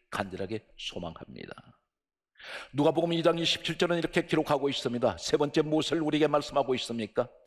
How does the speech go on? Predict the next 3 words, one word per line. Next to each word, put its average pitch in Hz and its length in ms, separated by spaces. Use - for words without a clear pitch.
성령의 139 800
감동으로 120 880
성전에 117 720